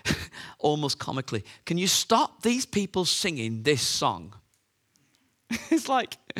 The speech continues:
it's like, it's a wonderful moment, isn't it? When you kind of get religious leaders going, "Please make it stop." <laughs> And Jesus says,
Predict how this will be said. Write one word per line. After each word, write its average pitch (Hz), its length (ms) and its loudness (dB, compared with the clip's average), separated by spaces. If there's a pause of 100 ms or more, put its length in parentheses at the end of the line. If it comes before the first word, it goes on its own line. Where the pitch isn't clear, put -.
(500)
it's - 240 0
like, 151 220 2
it's 165 540 0
a 165 160 0
wonderful 175 440 2
moment, 143 340 0
isn't 120 200 0
it? 101 120 -2
When 131 220 2 (320)
you 294 100 8
kind 370 320 4
of 311 120 4
get 254 280 0 (380)
religious 170 540 2
leaders 151 340 0
going, 135 320 0 (420)
"Please 262 600 6
make 220 380 8
it 208 180 10
stop." 320 540 6
<laughs> 254 60 6 (1800)
And 131 160 -2
Jesus 120 400 -4
says, 110 960 -6